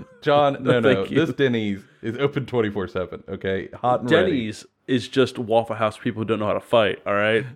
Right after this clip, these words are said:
Speaker 2: That
Speaker 1: Up
Speaker 2: is
Speaker 1: here in
Speaker 2: true.
Speaker 1: the
Speaker 2: Although, I,
Speaker 1: <laughs>
Speaker 2: it's odd. When I lived in Ohio, I did know where Den-, uh, like, two Denny's were. Now, I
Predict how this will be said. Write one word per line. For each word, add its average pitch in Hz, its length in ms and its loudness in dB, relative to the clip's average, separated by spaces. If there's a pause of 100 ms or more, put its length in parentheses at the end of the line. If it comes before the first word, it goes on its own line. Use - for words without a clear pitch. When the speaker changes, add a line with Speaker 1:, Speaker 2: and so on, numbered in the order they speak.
Speaker 2:
That 147 220 4
Speaker 1:
Up 147 40 6
Speaker 2:
is 143 100 2
Speaker 1:
here 147 120 6
in 143 140 6
Speaker 2:
true. 110 80 0
Speaker 1:
the 101 240 0 (280)
Speaker 2:
Although, 156 280 2
I, 175 160 2 (100)
Speaker 1:
<laughs> 175 80 -10
Speaker 2:
it's 165 440 4
odd. 135 360 2
When 123 100 -2
I 135 120 2
lived 151 360 -4
in 156 80 -2
Ohio, 120 720 0
I 110 140 0
did 110 320 0
know 107 120 2
where 101 140 0
Den-, 95 320 -4
uh, 98 100 -2
like, 101 200 -2 (120)
two 247 220 -2
Denny's 104 340 -2
were. 92 200 -6
Now, 131 560 0 (320)
I 220 300 2